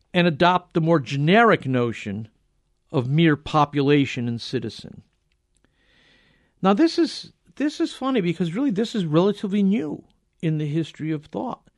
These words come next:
Most Western thinkers, going back to the Greeks and the Romans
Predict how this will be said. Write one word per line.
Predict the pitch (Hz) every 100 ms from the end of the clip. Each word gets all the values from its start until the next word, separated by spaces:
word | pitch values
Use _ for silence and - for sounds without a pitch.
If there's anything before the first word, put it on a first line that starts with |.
| _ _ _ _ _ _ -
Most | 135 214 -
Western | - 208 202 233
thinkers, | 220 143 120 143 156
going | 131 143
back | 139 143 151
to | -
the |
Greeks | 151 131 127 135 - - - -
and | 135
the | 143
Romans | 139 120 123 123 131 131 -